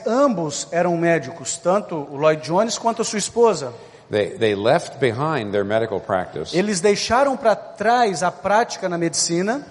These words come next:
Speaker 2: And they moved there to full-time be pa-, to pastor and minister to those poor people.
Speaker 1: E eles se mudaram pra essa vila para serem pastores, pra cuidar, ah, espiritualmente dessa vila em tempo integral.
Speaker 2: It amazed the entire village.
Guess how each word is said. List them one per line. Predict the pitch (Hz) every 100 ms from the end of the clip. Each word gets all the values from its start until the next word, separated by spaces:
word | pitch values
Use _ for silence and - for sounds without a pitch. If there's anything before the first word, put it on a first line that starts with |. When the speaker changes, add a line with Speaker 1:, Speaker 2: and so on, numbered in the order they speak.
| -
Speaker 2:
And | - 95
they | 98
moved | 123 147
there | 131 110
to | 107 - 101
full-time | - 147 156 139 123 104
be | 92 92
pa-, | 90 110 - -
to | 104
pastor | - 117 120 -
and | 101
minister | 95 101 - 98 - - -
to | 98
those | 90
poor | - 90
people. | 82 - 170
Speaker 1:
E | 175
eles | 208 208
se | - 202
mudaram | 208 175 180 214 233
pra | 226 214
essa | 208 208
vila | 151 196 240
para | 185 196 196
serem | - 202 208
pastores, | - 185 - - 196 226 180 151
pra | 180
cuidar, | - 180 156 202 208 - - -
ah, | 170
espiritualmente | 185 - 196 202 190 175 196 -
dessa | 180 175 165
vila | 170 220
em | 185
tempo | 196 214
integral. | 214 214 196 196 220 147 - -
Speaker 2:
It | -
amazed | 110 110 123 131 -
the | 113
entire | 104 110 113 98
village. | 98 113 92 101 -